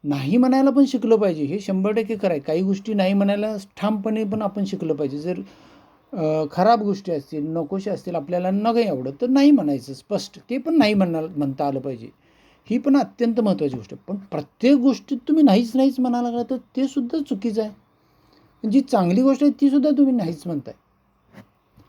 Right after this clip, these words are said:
नकोच म्हणताय. तर असं नको आहे. मुलं जर अशी सवय असेल तर त्यांना वेळीच तुम्ही शिकवलं पाहिजे की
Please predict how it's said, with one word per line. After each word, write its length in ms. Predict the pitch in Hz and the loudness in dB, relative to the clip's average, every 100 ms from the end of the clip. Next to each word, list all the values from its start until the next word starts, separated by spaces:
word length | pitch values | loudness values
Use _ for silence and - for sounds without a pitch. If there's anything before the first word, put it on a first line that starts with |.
| - | -2
नकोच 340 | 220 220 196 | 0 0 -2
म्हणताय. 300 | 147 131 _ _ _ _ _ _ _ _ _ _ _ _ _ _ _ _ _ _ _ _ _ - | -8 -10 _ _ _ _ _ _ _ _ _ _ _ _ _ _ _ _ _ _ _ _ _ -16
तर 260 | - - 143 | -16 -12 -12
असं 280 | 139 233 202 | -6 0 0
नको 240 | 139 143 | -2 -4
आहे. 420 | 147 202 285 _ _ _ _ _ _ _ - | -4 -4 -10 _ _ _ _ _ _ _ -6
मुलं 340 | 143 156 175 | -2 2 2
जर 180 | 196 202 | 2 0
अशी 300 | - 143 226 | -4 -8 -6
सवय 260 | 196 240 233 | 0 2 2
असेल 460 | 196 185 131 127 | -2 -8 -10 -12
तर 60 | 151 | -16
त्यांना 340 | 175 175 220 247 _ _ | -12 -10 -10 -12 _ _
वेळीच 440 | 160 147 170 208 - | -8 -2 0 0 -2
तुम्ही 200 | 208 208 | -4 -4
शिकवलं 420 | - - 180 151 | -6 -8 -4 -4
पाहिजे 240 | 120 110 | -6 -10
की 120 | 131 | -12